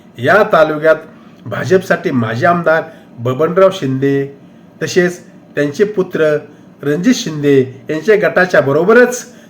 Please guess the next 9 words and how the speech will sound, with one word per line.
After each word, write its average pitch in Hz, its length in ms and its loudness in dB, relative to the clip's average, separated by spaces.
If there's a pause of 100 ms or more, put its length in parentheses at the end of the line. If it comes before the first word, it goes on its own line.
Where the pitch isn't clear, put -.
(100)
तालुक्यातील 170 540 0
मान्य 147 520 0 (260)
शिवाजीराव 165 460 0
सावंत 135 400 -4
सर 139 400 -2 (500)
व 151 80 -2
दादासाहेब 160 560 0
साठे, 135 540 -4 (420)
करमाळा 208 300 4